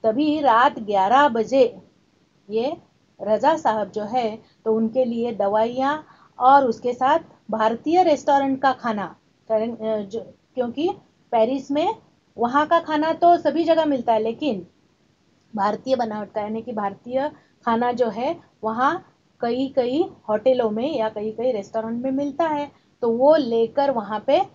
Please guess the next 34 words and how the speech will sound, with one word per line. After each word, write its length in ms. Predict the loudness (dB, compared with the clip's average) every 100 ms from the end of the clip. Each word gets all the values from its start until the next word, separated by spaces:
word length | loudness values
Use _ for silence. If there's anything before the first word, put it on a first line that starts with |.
| _ _ _ _ -6
वो 280 | 0 0 -2 _ _ -6
बजाज, 420 | -4 0 0 -2
अ, 280 | -10 -8 -8
सुजाता 480 | -8 -2 0 0 -2
जी 140 | -4
के 180 | -8 -8
घर 240 | -8 -12
पे 160 | -4 -6
पहुँच 440 | -6 -14 -14 -14
गए। 180 | -16 -18 _ _ _ _ _ _ _ _ _ _
ठीक 120 | -8
है, 140 | -6 -8 _ _ _ _ 2
और 200 | 4 4
उन्होंने 420 | 2 0 0 -2 -6 -10
उसके 300 | -14 -4 0
बाद 460 | 4 6 6 2 -10 _ _ _ _ _ -14
सुजाता 460 | 0 2 2 0
जी 260 | -2 -6 -8 -10 _ _ _ -14
के 280 | -6 -4
घर, 320 | -2 0 0 -2 -6
घर 260 | 0 2
वाले 280 | 6 4 4
लोग, 260 | 0 -2 -4
इनके 340 | -8 -10 -8
माता 400 | -6 -6 -2 -2
पिता 360 | -2 -4 -4 -4
को 160 | -4
फोन 340 | -6 0 0 0
करके 280 | -4 -4 -6
बता 340 | -6 2 0
दिया 360 | 2 -2 -2 -4 _ _ -4
कि 60 | -2
आप 300 | 2 0 2
लोग 340 | 2 4 2